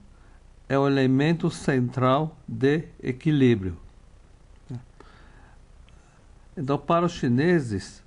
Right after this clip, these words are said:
quando se fala nas estações, a estação correspondente à Terra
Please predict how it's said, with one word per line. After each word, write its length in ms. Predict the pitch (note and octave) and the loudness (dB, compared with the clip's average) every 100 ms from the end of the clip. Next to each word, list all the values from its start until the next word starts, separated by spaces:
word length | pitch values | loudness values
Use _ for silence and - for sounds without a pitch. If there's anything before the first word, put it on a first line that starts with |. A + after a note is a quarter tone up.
| - | -8
quando 140 | D3 | -6
se 120 | C#3 C3 | -4 -4
fala 320 | C3+ C3 C3+ | 0 0 2
nas 240 | C3 A#2+ | 2 0
estações, 1040 | A#2 A2+ A2 F#2+ - D#3 E3+ A#2+ - - - - - - - - - - - - - - - - C3 - - - - - - - - - - - - - - - - - - - - - - - - - _ - - - - - - - | -2 -2 -4 -4 -2 0 2 0 -4 -18 -20 -20 -20 -20 -20 -20 -20 -20 -20 -20 -20 -20 -20 -20 -20 -18 -20 -20 -20 -20 -20 -20 -20 -20 -20 -20 -20 -20 -20 -20 -20 -20 -20 -20 -20 -20 -20 -20 -20 -20 _ -20 -20 -20 -20 -20 -20 -4
a 100 | C3+ | -4
estação 440 | C3 C3+ B2+ E3+ | 0 -2 -2 -4
correspondente 1120 | E3+ E3 D3+ - C#3+ B2 B2+ C3+ C3 A#2 G#2 G2+ - _ - - - - - - - - - | -2 -2 -2 -2 0 2 2 0 0 -2 -2 -6 -20 _ -20 -20 -20 -20 -20 -20 -20 -20 -14
à 140 | - A2 | -2 -2
Terra 680 | - D#3+ E3 D#3 B2 G2 | -2 -2 0 0 -2 -4